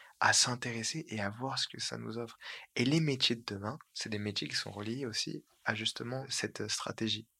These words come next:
des réseaux sociaux. Et par exemple, en fait,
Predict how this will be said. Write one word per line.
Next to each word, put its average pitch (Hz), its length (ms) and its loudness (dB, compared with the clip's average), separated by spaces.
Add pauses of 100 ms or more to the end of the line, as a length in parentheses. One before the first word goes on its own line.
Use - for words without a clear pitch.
des 107 80 -2
réseaux 98 220 -4
sociaux. - 360 0 (840)
Et 92 280 -4 (360)
par - 140 -4
exemple, 107 380 -2
en 95 40 -6
fait, - 400 -8